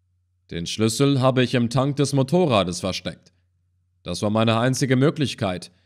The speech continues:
ihn einigermaßen sicher zu wissen." Der Dicke warf unseren Bewachern einen Blick zu, die uns bislang stumm und scheinbar teilnahmslos umstanden,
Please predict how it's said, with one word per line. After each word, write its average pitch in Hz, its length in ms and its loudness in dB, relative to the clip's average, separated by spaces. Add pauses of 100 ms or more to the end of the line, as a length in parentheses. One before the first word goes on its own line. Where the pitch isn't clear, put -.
ihn 95 200 -8
einigermaßen 139 800 2
sicher 147 300 0
zu 95 200 -6
wissen." 80 380 -10 (1400)
Der 82 120 -8
Dicke 101 360 -2
warf 104 240 0
unseren 98 400 -4
Bewachern 104 520 -2
einen 101 320 -4
Blick 139 220 -4
zu, 98 380 -6 (560)
die 90 100 -6
uns 87 160 -8
bislang 104 480 -2
stumm 117 540 -2
und 87 180 -10
scheinbar 104 480 0
teilnahmslos 95 840 -4
umstanden, 101 760 -8